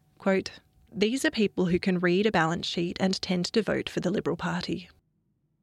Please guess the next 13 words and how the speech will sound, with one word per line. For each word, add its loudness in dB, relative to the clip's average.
For -2
non-Australians, 0
the 4
Liberal 4
Party 2
is 0
the -2
name 0
of -2
our 0
Conservative 0
Party -2
here. -6